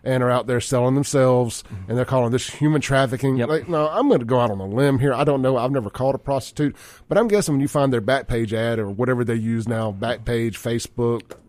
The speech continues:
Speaker 1: uh, Craigslist,
Speaker 2: Reddit. Somebody told
Speaker 1: Reddit.
Speaker 2: me it was Reddit. I think law enforcement said Reddit thing. It's pretty
Speaker 1: Reddit,
Speaker 2: popular
Speaker 1: you
Speaker 2: now.
Speaker 1: know, wha-, whatever you're using. Apparently, uh, there's a lot of this going on on Instagram too.
Speaker 2: Really? Oh, I didn't know that.
Speaker 1: Yeah, and, uh, and whatnot. Uh, there's some, like, uh,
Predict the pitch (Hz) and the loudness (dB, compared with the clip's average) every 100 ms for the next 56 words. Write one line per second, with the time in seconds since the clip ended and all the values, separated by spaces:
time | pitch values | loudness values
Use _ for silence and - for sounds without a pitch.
0 | _ 110 110 101 95 92 - - - _ | _ -8 -6 -6 -8 -12 -18 -20 -20 _
1 | _ _ - - 143 139 147 139 135 131 | _ _ -20 0 6 8 10 8 6 4
2 | 135 160 113 127 127 110 104 117 117 107 | 2 2 2 4 4 4 2 2 2 0
3 | 104 104 104 113 104 110 101 90 95 104 | -2 -2 0 0 0 -4 -4 -4 -2 -2
4 | 92 92 135 139 135 135 113 92 165 139 | -2 0 4 6 6 4 2 0 0 2
5 | 127 120 - - - 175 196 214 220 214 | 2 -2 -8 -16 -8 -2 2 4 4 6
6 | 165 143 135 127 127 131 123 120 170 233 | 6 4 2 2 2 2 2 4 6 6
7 | 139 123 110 107 127 120 135 127 117 - | 6 4 2 0 0 2 4 2 0 0
8 | 131 123 117 107 123 131 120 113 101 131 | 2 4 4 2 0 0 -4 -4 -4 0
9 | 135 127 - 117 160 175 127 120 117 117 | 2 2 -4 -2 2 4 6 6 2 2
10 | 131 110 95 - - 113 123 120 120 113 | 2 0 -4 -12 -10 -4 0 2 2 2
11 | 104 123 117 117 113 113 110 120 113 110 | 0 -2 -2 -2 -2 -2 -4 -4 -6 -6
12 | 87 - 117 104 - - - 113 90 | -10 -10 -8 -8 -10 -20 -10 -8 -8